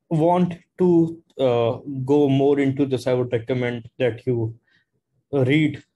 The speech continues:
the available modules for I O S and V Y O S devices. You could also, you know, run a playbook.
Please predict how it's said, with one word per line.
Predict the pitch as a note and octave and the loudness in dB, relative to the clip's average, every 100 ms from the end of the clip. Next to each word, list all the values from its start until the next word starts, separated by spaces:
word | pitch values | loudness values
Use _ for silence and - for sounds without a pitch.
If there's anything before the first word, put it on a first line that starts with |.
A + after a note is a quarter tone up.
| _ | _
the | C#3+ C3+ | -2 0
available | B2 C3+ C3+ | 2 2 2
modules | C3+ C3 B2 B2 C#3 C3+ | 0 0 0 -2 -4 -6
for | - B2 - | -4 -4 -2
I | B2+ B2 B2+ | -2 0 0
O | B2 | 0
S | B2 A#2 A2+ - _ - | 0 -2 -8 -20 _ -10
and | C3+ A#2 A2+ | -6 -4 -2
V | B2 | -2
Y | A#2+ | 0
O | A#2+ A#2+ | -2 0
S | A#2 A2+ | -2 -2
devices. | - B2+ A#2+ B2 A#2+ F3 F#3 - _ _ _ - | -8 -4 -2 -2 -4 -6 -6 -12 _ _ _ -4
You | F3+ | -2
could | A#3 | 2
also, | A#3 A3+ A3+ G#3 | 2 4 2 2
you | F3 | 0
know, | F#3+ C#3 C3+ | 0 -2 -4
run | C3+ C3+ C#3+ | -2 0 0
a | C3+ | -2
playbook. | D3 C3+ C#3 C#3+ - | 0 0 0 -6 -6